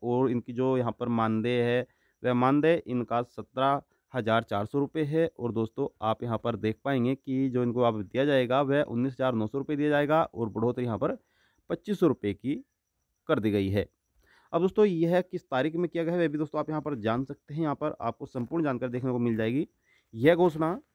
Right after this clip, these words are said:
दोस्तों, अ, चार अक्टूबर को की गई थी और दोस्तों मनरेगा सम्मेलन दिना-, दिनांक आप देख सकते हैं मुख्यमंत्री जी की ओर से यह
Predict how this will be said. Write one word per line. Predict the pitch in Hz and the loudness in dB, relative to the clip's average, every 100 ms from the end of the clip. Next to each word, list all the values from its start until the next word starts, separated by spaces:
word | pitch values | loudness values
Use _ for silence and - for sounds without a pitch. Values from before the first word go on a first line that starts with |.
| _ _ - | _ _ -6
दोस्तों, | 127 - 139 - _ _ _ _ _ _ _ _ _ _ - | -4 -2 -4 -4 _ _ _ _ _ _ _ _ _ _ -8
अ, | 120 - _ _ | -8 -10 _ _
चार | 143 175 | 2 4
अक्टूबर | 190 - 151 | 2 -2 -2
को | 151 | -2
की | 160 139 | -2 0
गई | 156 165 | 2 2
थी | 175 196 | -2 -2
और | 131 | -2
दोस्तों | 127 - 139 151 _ - 110 | -4 -2 -4 -4 _ -8 -2
मनरेगा | 117 147 180 | 0 2 2
सम्मेलन | 180 139 135 151 165 | 0 0 2 4 4
दिना-, | 135 131 120 107 - 110 | 2 0 -2 -6 -10 -6
दिनांक | 113 127 135 - - | 0 2 0 -4 -6
आप | 110 | -4
देख | 107 110 | -4 -6
सकते | - 156 | -6 -2
हैं | 151 | 0
मुख्यमंत्री | 147 147 135 120 135 | 0 2 0 0 -2
जी | 127 | -4
की | 127 _ _ _ _ - 135 | -8 _ _ _ _ 0 2
ओर | 131 | 2
से | - 151 | 2 0
यह | 151 127 131 | 2 2 2